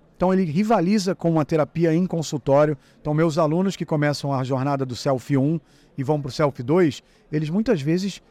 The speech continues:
rompem relacionamentos, se casam, viajam, largam empregos,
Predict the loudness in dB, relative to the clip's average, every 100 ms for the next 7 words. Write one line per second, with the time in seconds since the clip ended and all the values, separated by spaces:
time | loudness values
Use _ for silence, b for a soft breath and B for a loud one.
0 | b _ -2 2 2 2 0 2 0 0
1 | 0 2 2 2 0 -6 -10 _ -16 -6
2 | -6 -2 2 2 0 -4 -2 2 2 2
3 | -2 -4 b b 0 0 2 0 0 0
4 | 0 2 0 -6